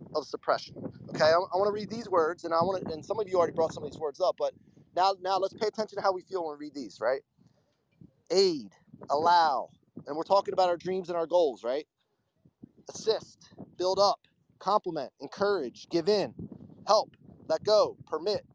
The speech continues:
praise, release, sanction, start, support, surrender, yield, light, open up, open. Okay, so, so now we think of these words, and you see the difference,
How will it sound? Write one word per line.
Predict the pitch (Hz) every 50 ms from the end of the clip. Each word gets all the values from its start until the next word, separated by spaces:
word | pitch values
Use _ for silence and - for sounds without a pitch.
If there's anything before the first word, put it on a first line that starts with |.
| _ -
praise, | 196 208 208 190 165 131 110 -
release, | 131 143 160 196 220 190 143 -
sanction, | - - - - 180 196 226 220 - - 123 107
start, | - - - 196 208 214 185 - -
support, | 160 - - - - 226 220 185 - -
surrender, | - - 165 160 196 226 208 160 131 104 - 147
yield, | 180 220 240 214 160 123 _ _ _ _ _
light, | - 190 220 233 185 - _ _ -
open | 202 233 - - 233 220 208
up, | 226 254 247 185 - - - - - _ _ _ _ - - - _ -
open. | 196 240 247 - 160 202 - _ _ - _ _ _ _ _ _ _ _ _ _ _ -
Okay, | - - 196 202 202 190
so, | - 208 196 - _
so | - - - 196 190 185 180 175 - _ _ _ _ _ _ -
now | 175 190 196
we | 208 208
think | - 220 220 214
of | 208
these | 233 247 214
words, | 185 175 160 175 202 202 - - - - - - - - - - - _ _ - - _ _ _ _ -
and | 165 170
you | 175
see | - - 214
the | 208
difference, | 185 233 233 - 143 104 - - - - -